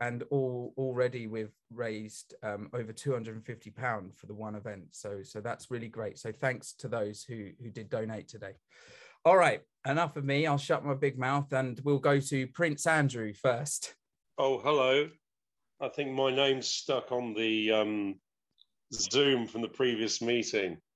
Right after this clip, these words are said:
Speaker 2: My, my question was, um, if you've appeared in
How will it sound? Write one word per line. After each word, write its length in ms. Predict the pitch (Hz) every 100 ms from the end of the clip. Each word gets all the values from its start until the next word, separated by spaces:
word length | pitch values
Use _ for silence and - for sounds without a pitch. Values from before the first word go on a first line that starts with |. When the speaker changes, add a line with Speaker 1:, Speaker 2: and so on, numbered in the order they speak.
| _
Speaker 2:
My, 540 | 139 147 156 160 160 160 _
my 200 | 151 156
question 600 | - 175 185 - 185 185
was, 520 | 175 147 120 - - _
um, 480 | 147 147 151 147 143 - _ _ _ _ _ _ _ _ _ _ _ _ - _ _ _ -
if 240 | 175 175
you've 140 | 208
appeared 460 | 185 - 190 185 143
in 360 | 135 131 131